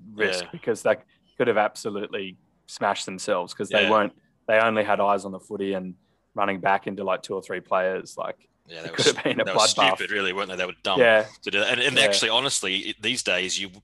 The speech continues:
Speaker 2: probably wouldn't coach players to go for those <laughs> marks anymore because of the risk to their,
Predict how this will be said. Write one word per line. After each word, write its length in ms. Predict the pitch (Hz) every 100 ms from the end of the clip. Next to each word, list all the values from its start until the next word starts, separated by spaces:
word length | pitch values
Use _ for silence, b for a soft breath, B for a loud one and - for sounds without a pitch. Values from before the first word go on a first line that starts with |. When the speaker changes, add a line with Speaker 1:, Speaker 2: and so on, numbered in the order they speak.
| -
Speaker 2:
probably 420 | 135 170 139 95
wouldn't 340 | 85 175 - _ _
coach 340 | - 78 - -
players 320 | 87 90 85
to 160 | - - _ _
go 160 | - 87
for 140 | -
those 220 | 98 104 110
<laughs> 100 | 107
marks 420 | 151 - - -
anymore 360 | 123 113 107
because 280 | 139 131 110
of 100 | 101
the 80 | 95
risk 320 | 90 120 -
to 100 | -
their, 300 | 92 87 85